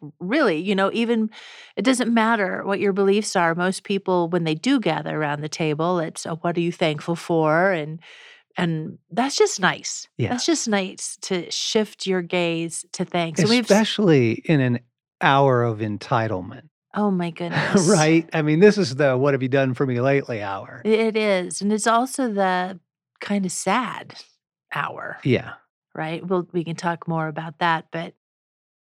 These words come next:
Speaker 1: I love this verse. Can I just start with this verse?
Speaker 2: Yes.
Speaker 1: Psalm one hundred four, which we all know, but it just, it's a hard one actually sometimes. "But enter his gates with thanksgiving and his courts with praise. Give thanks to him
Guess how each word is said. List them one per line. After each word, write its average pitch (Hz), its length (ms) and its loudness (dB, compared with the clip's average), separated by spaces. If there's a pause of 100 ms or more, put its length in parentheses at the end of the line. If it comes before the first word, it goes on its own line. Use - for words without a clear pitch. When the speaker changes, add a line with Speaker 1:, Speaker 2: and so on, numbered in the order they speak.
(100)
Speaker 1:
I 185 80 2
love 175 180 2
this 160 160 -4
verse. - 340 -6 (320)
Can 185 120 0
I 175 60 4
just 175 140 2
start 175 200 2
with 175 100 -6
this 180 140 -4
verse? 165 160 2
Speaker 2:
Yes. - 280 -4 (360)
Speaker 1:
Psalm 202 680 6
one 196 240 2
hundred 190 340 2
four, 180 320 2
which 294 240 -2
we 349 140 6
all 320 180 6
know, 214 680 6 (340)
but 226 280 2
it 214 200 0
just, - 380 -4
it's 233 180 -2
a 226 60 2
hard 262 340 4
one 165 220 0
actually 180 320 -2
sometimes. 170 600 -4
"But 202 380 2 (160)
enter 254 340 4
his 240 220 2
gates 170 440 -2
with 190 180 2
thanksgiving 196 840 -2 (140)
and 190 100 2
his 185 140 0
courts 247 420 0
with - 180 -4
praise. 180 600 -4 (400)
Give 226 160 2 (160)
thanks 220 360 2
to 202 100 0
him 175 440 -4